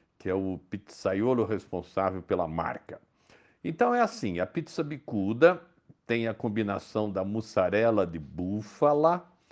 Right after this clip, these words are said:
com a pimenta biquinho, aquela vermelhinha que não tem picância. É uma pimenta, ela tem um sabor assim, mas não tem picância nenhuma. E recebe daí por cima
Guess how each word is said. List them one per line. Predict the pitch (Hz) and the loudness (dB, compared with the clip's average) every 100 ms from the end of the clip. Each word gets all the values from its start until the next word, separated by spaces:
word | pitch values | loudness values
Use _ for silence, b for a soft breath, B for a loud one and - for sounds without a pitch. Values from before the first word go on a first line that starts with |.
| b b b | b b b
com | 104 113 | -2 -2
a | 117 | -2
pimenta | 117 107 117 123 135 | -4 -2 0 -2 -6
biquinho, | 139 139 151 92 76 - | -10 -6 -4 -4 -6 -12
aquela | 220 - 330 320 190 127 175 80 87 92 | -16 -8 -6 -4 -4 -4 -6 -12 -16 -10
vermelhinha | 104 104 98 92 147 117 - b b b b | -8 -6 -8 -8 -6 -6 -10 b b b b
que | - 113 | -6 -2
não | 110 107 | -2 -2
tem | 127 127 | -2 -4
picância. | - 110 - 131 143 143 - - - _ _ _ | -6 -8 0 2 2 0 -16 -18 -20 _ _ _
É | 202 | -8
uma | 254 277 | -6 -4
pimenta, | 285 277 262 254 | -4 -2 -4 -2
ela | 151 | -4
tem | 139 170 | -2 -4
um | 190 | -4
sabor | - 170 147 196 170 | -2 -2 2 2 0
assim, | - - 180 | -2 -8 -6
mas | 190 | -4
não | 185 180 | -4 -4
tem | 180 185 | -4 -8
picância | 185 160 - 208 208 269 | -6 -6 -2 -2 -2 -2
nenhuma. | 240 101 69 b b b b b 139 | -2 -4 -6 b b b b b -2
E | |
recebe | 160 190 - 117 107 104 | 0 0 2 2 2 0
daí | 87 85 | -4 -6
por | 82 139 147 | 0 2 2
cima | - 156 202 226 | 0 -4 -4 -4